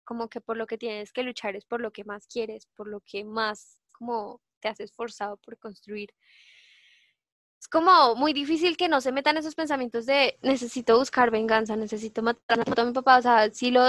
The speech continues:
hacen ver, bueno, no sé si me toca quitar esas partes en el video. Ma- <laughs> ¡Pip! <laughs> Bueno, el punto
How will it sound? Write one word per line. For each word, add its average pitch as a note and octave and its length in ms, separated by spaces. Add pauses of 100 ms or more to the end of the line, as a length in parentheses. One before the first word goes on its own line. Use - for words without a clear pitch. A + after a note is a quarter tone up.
hacen C#4+ 360
ver, A3 200
bueno, G#3+ 240
no G#3+ 140
sé G#3+ 160
si A3 160
me A3+ 100
toca - 260
quitar - 280 (400)
esas G#3+ 380
partes G#3 600 (100)
en A3 120
el G3 160
video. G3 400 (220)
Ma- B3+ 280
<laughs> D4 500 (1120)
¡Pip! - 280 (1120)
<laughs> B4 360
Bueno, B3 300 (120)
el D4+ 180
punto D4+ 480